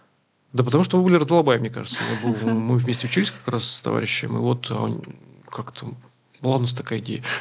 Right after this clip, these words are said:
Speaker 1: Мне кажется, нам больше нравилась идея сама просто, если честно.
Speaker 2: Мгм. Мгм. А, м, юнит-экономику не посчитали,
Speaker 1: Да, там вообще
Speaker 2: ничего не
Speaker 1: таких слов
Speaker 2: посчитали?
Speaker 1: никогда не слышал никаких в том возрасте.
Speaker 2: <laughs> Просто
Speaker 1: Нет.
Speaker 2: хотелось что-то сделать.
Speaker 1: Ну, просто классно,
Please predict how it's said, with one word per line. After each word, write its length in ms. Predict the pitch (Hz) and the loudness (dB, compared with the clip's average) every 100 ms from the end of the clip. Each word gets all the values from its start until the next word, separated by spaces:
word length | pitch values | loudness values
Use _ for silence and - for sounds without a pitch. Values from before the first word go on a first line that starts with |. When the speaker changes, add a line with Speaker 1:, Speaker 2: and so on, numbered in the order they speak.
| - | 2
Speaker 1:
Мне 80 | |
кажется, 220 | 170 190 185 | 4 6 4
нам 80 | 160 | 4
больше 160 | 165 | 2
нравилась 280 | 156 143 127 | 4 2 2
идея 180 | 131 123 | -2 -2
сама 260 | 123 113 | -4 -8
просто, 260 | - 131 - | -12 -14 -16
если 140 | - | -14
честно. 200 | - 226 233 | 0 4 6
Speaker 2:
Мгм. 180 | 233 247 - _ _ _ - | 6 2 -4 _ _ _ 0
Мгм. 240 | 226 214 226 _ _ - - - _ _ _ _ - | 2 2 -2 _ _ -20 -20 -20 _ _ _ _ 2
А, 240 | 98 - | 4 4
м, 500 | - - - 180 180 - - - | -2 -10 -6 -4 -4 -8 -6 2
юнит-экономику 720 | 226 247 220 226 226 220 214 | 6 8 6 4 4 4 2
не 80 | 220 | 0
посчитали, 680 | - - 269 320 320 302 285 | 0 0 4 4 4 4 4
Speaker 1:
Да, 160 | - | 4
там 120 | 127 139 | 4 2
вообще 240 | - 175 | 2 4
Speaker 2:
ничего 80 | 269 | 4
не 60 | 143 | 4
Speaker 1:
таких 140 | 254 | 2
слов 120 | 151 | 4
Speaker 2:
посчитали? 220 | 285 294 | 4 6
Speaker 1:
никогда 180 | 277 285 | 4 2
не 60 | - | 0
слышал 240 | 143 - | -4 0
никаких 300 | 330 120 403 | 2 2 -2
в 40 | - | -6
том 200 | 123 120 | -6 0
возрасте. 400 | 123 120 - - | 0 0 -2 -10
Speaker 2:
<laughs> 920 | - - - - - - - - - | -12 -6 -4 -2 -2 -4 -6 -8 0
Просто 280 | 240 269 269 | 4 4 4
Speaker 1:
Нет. 80 | 240 | 2
Speaker 2:
хотелось 340 | 240 262 269 | 4 4 2
что-то 260 | - 220 233 | 2 -2 -2
сделать. 340 | 190 190 175 | 0 0 0
Speaker 1:
Ну, 60 | 156 | 0
просто 280 | 143 131 139 | -2 -2 -4
классно, 800 | 123 131 180 175 160 131 123 | 0 2 2 2 2 4 2